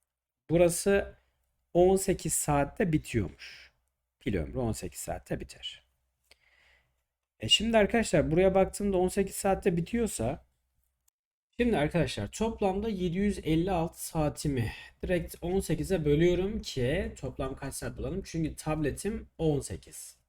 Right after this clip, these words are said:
pil ömrüymüş. On sekiz saat. Buradan arkadaşlar dört, kırk iki bulacağım. Kırk iki çarpı on sekiz yedi yüz elli altı yapacaktır. Sonra kırk ikiyi de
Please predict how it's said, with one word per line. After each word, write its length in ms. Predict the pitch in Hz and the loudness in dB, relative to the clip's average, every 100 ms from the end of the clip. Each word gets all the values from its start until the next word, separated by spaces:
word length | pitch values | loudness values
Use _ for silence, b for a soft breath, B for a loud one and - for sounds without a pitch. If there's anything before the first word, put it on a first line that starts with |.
| _ | _
pil 100 | - | -6
ömrüymüş. 560 | 110 82 71 - - - | -6 -6 -14 -20 -20 -16
On 180 | 127 113 | -12 -10
sekiz 260 | - _ - | -12 _ -20
saat. 260 | - - _ _ _ b b b b b b | -20 -20 _ _ _ b b b b b b
Buradan 240 | - 220 185 | -4 0 0
arkadaşlar 520 | 156 143 123 - 90 67 _ _ _ _ _ _ _ - | 0 -2 -6 -6 -10 -12 _ _ _ _ _ _ _ -4
dört, 480 | 143 143 143 - - | -2 -2 -6 -18 -12
kırk 260 | - 160 | -8 -8
iki 320 | - - 185 - | -8 -4 -4 -4
bulacağım. 580 | 120 110 - 113 151 - | -10 -10 -8 -6 -6 -8
Kırk 280 | - 127 | -10 -10
iki 140 | - - | -12 -14
çarpı 320 | - 101 - | -10 -8 -8
on 80 | 95 | -10
sekiz 360 | - 85 - - | -10 -14 -18 -8
yedi 180 | 92 101 | -6 -4
yüz 140 | 123 | -4
elli 200 | 139 139 | -4 -2
altı 280 | 147 143 - | -4 -4 -6
yapacaktır. 720 | 151 - 147 - 160 - - _ _ _ _ _ _ _ _ _ _ _ _ _ _ _ _ _ _ _ _ _ _ _ _ _ _ _ b b b b b | -6 -4 -6 -6 -6 -8 -10 _ _ _ _ _ _ _ _ _ _ _ _ _ _ _ _ _ _ _ _ _ _ _ _ _ _ _ b b b b b
Sonra 320 | - 240 202 | 0 2 2
kırk 320 | - 190 180 208 | 0 -4 -2 -4
ikiyi 360 | 196 269 247 | -4 -4 -2
de 300 | 135 180 - | -2 -2 -4